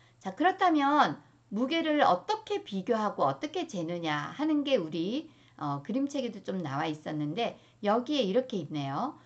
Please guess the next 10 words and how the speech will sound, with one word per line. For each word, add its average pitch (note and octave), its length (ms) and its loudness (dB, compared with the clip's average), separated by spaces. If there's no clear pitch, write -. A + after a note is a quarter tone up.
물건의 D4+ 520 2
무게는 G#3+ 680 -4
여러 E3+ 280 0
가지 D4+ 240 -2
방법으로 F3+ 540 -6
비교할 D3+ 440 -6
수 - 140 -16
있어요. C#3 680 -6
간단한 A#3+ 540 -2
방법으로는 E3 960 -4